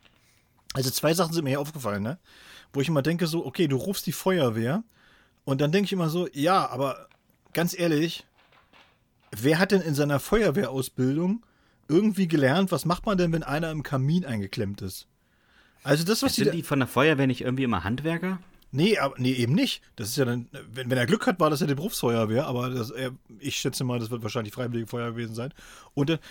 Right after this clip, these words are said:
Speaker 1: dann kommen die hier hin und die haben selbst ja auch keine richtige Ahnung. Und das Einzige, was sie machen, ist, ja, müssen wir aber die Wand aufbrechen, wa? Hilft ja nichts, ne? <laughs>
Speaker 2: Ja,
Speaker 1: Und,
Speaker 2: reißt
Speaker 1: und sie,
Speaker 2: der eine die
Speaker 1: und,
Speaker 2: Wand ein und steht in einem
Speaker 1: ja,
Speaker 2: falschen Zimmer.
Speaker 1: und sie werden garantiert, werden sie die Wand aufgerissen haben.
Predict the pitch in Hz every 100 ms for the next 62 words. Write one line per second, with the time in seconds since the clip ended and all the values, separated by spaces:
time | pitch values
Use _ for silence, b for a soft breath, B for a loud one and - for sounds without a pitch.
0 | B 151 - 254 262 214 185 294 - 131
1 | 190 180 190 208 220 226 220 262 - 302
2 | 156 139 151 127 123 170 254 B B 156
3 | 160 196 226 262 233 190 185 202 165 196
4 | - - b b b b b b b b
5 | b 202 165 135 139 139 175 156 123 123
6 | 120 113 143 156 135 - 185 156 117 104
7 | - 175 - - 269 - - - - 330
8 | - - - _ 277 - - - - -
9 | B B 117 196 - 139 196 127 - 143
10 | 139 131 170 135 156 151 139 135 - 147
11 | 143 131 254 131 135 120 151 - 170 170
12 | 185 156 175 202 208 202 180 180 151 147
13 | 156 151 139 139 - 117 113 104 113 101
14 | 104